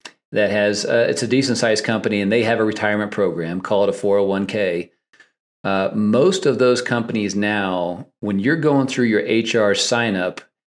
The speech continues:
you are automatically signed up for a four oh one K. And they've also added the feature over the last couple of years to add, uh, basically negative consent,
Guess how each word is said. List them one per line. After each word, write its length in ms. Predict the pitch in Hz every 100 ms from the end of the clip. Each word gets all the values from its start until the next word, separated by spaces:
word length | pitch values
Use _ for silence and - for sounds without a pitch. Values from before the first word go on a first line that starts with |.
| _ _
you 320 | - 104 143 170
are 200 | 123 110
automatically 640 | 107 123 113 110 110 104
signed 420 | 95 - 107 104 95
up 280 | 92 - - _ _ _
for 120 | -
a 60 | 98
four 200 | - 104
oh 40 | 92
one 160 | 92
K. 360 | 85 82 60 - _ _ _ _ -
And 100 | 117
they've 180 | 113 110
also 460 | - 165 202 147 117
added 280 | 107 107
the 80 | 90
feature 580 | - 113 101 104 98 98
over 200 | 110 104
the 60 | 98
last 280 | 98 95
couple 220 | - - 101
of 60 |
years 520 | 95 92 90 90 - - -
to 200 | - 117
add, 320 | 107 104 98
uh, 260 | 98 90 90
basically 360 | 87 131 135 107
negative 400 | 92 110 107 101
consent, 500 | 101 - 104 78